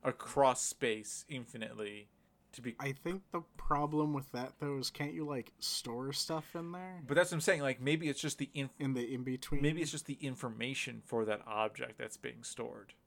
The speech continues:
Speaker 1: Like, it's the, the quantum
Speaker 2: Mm, mm.
Speaker 1: states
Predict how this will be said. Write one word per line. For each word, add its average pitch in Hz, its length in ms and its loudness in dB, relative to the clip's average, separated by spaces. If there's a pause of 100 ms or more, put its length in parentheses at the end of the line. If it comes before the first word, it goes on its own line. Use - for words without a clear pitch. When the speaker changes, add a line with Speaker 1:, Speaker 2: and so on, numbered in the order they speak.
Speaker 1:
Like, 120 160 0
it's - 160 -6 (120)
the, 123 220 4
the 113 140 -4
quantum 139 520 6
Speaker 2:
Mm, - 20 -2
mm. - 20 -4
Speaker 1:
states 110 800 2